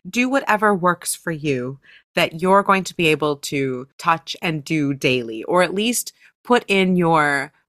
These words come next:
magical workings. You know, when you do that full moon ritual, when you do that spell, write it down. Make sure that you keep track of what you're doing, because the act of writing it in your Book of Shadows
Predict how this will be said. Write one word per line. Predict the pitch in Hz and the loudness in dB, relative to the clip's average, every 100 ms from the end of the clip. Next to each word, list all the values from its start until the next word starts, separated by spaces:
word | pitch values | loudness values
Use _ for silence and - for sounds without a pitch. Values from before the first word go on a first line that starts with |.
| - | -4
magical | 170 156 147 143 139 | -2 -2 -2 -2 0
workings. | 131 131 113 127 | -2 -4 -12 -10
You | 147 | -6
know, | 135 | -4
when | 135 170 220 | -2 0 0
you | 226 | 0
do | 196 | 0
that | 165 139 - | 0 -2 -2
full | 151 139 | 0 0
moon | 139 127 123 | 0 -4 -6
ritual, | 120 - 123 117 | -8 -8 -6 -2
when | 135 175 | -2 -2
you | 226 | -4
do | 208 185 | -2 -2
that | 156 139 - | 0 -2 -2
spell, | - - 120 110 110 - _ - | -6 -2 -4 -4 -12 -20 _ -2
write | 151 202 | 0 2
it | 226 | 2
down. | 247 202 147 | 4 4 2
Make | 151 - | 0 -2
sure | 185 180 | -2 -2
that | 190 | -2
you | 185 | -4
keep | 185 214 - | -6 -6 -6
track | - 180 170 - | -2 -2 -2 -6
of | 143 | -4
what | 147 | -4
you're | 123 135 | -4 -6
doing, | 226 220 143 127 _ - _ | -2 -2 -2 -6 _ -20 _
because | - - - | -4 -2 0
the | 180 | 2
act | 180 208 | 2 0
of | 220 | -6
writing | 180 175 175 170 | 0 0 0 -2
it | 160 | -4
in | 160 165 160 | -2 -2 -2
your | 147 139 | -2 -2
Book | 127 143 | -2 -4
of | - | -6
Shadows | - 220 240 180 | -4 0 0 0